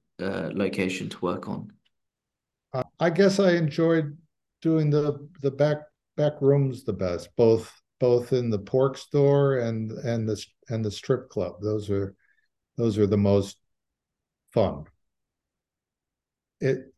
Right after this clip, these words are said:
Speaker 2: I, you know, when you're on a crew set,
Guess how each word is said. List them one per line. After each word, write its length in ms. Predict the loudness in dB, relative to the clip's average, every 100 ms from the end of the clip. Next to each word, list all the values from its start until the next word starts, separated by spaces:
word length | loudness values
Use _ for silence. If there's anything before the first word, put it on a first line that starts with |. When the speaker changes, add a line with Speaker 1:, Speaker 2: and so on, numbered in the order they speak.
| _ _ _ _ -4
Speaker 2:
I, 140 | -2 -2 -8 _ _ _ _ 0
you 120 | 2
know, 160 | 4 4
when 160 | 4
you're 160 | 4 4
on 140 | 4
a 60 | 0
crew 320 | -2 2 2
set, 380 | 2 0 0 0